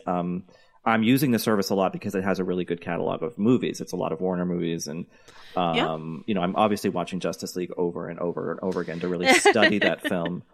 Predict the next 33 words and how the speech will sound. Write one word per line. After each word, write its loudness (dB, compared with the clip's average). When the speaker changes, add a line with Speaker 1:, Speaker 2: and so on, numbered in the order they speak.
Speaker 1:
Um, 0
no, -6
I -4
will -2
never -6
see -8
that -6
film -12
again. -6
But, -2
um, 6
Speaker 2:
<laughs> -14
Speaker 1:
yeah, 4
I 2
ho-, 2
I 2
think 0
this 0
is -2
gonna 0
be, -2
gonna -2
be 0
something -6
for -10
them, -6
which -8
is, -12
which -10
is -10
cool. -10
Speaker 2:
Yeah, 6
and 0